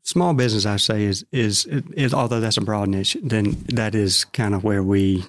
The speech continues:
can add a lot of value because, you know, you're looking at the business owner, you're, you're helping them in their business, you're helping them ha-, with how that translates to their individual tax situation.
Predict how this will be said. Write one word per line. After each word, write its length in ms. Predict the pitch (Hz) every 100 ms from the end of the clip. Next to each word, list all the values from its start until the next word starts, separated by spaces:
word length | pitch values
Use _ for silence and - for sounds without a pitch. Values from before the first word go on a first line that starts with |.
| - _ _
can 140 | - 104
add 180 | 98
a 40 | 95
lot 220 | 92 92
of 80 | 90
value 500 | 92 87 80 - 123 165
because, 500 | 104 - 98 95 120 _ _
you 100 | 104
know, 80 | 95
you're 200 | 98 104
looking 260 | 107 113
at 80 | 107
the 60 | 101
business 440 | 101 98 107 95
owner, 360 | 101 98 92 92 - _ _ _ _
you're, 260 | 110 98 95
you're 160 | 107
helping 220 | 98 110 107
them 120 | 101
in 120 | 101
their 120 | 98
business, 480 | 92 101 95 101 92
you're 120 | 98
helping 320 | 101 101 101
them 180 | 95 95
ha-, 160 | 110 104
with 180 | 101 90
how 260 | 104 101
that 440 | 95 104 98 - - - -
translates 680 | - 104 98 107 101 98 -
to 120 | -
their 200 | 98 98
individual 380 | 98 95 95 95
tax 360 | - 98 - -
situation. 760 | - 98 95 92 - 95 92